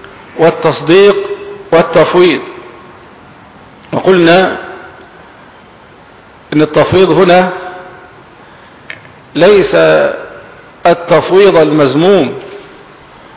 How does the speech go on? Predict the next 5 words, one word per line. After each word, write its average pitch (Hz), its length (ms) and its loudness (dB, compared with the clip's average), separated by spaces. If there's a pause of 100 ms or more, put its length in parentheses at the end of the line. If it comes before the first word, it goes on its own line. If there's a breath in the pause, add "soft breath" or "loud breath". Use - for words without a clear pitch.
(200)
وإنما 160 840 2
التفويض 165 580 0
هنا 165 500 2 (800)
المراد 160 480 2
به 165 540 0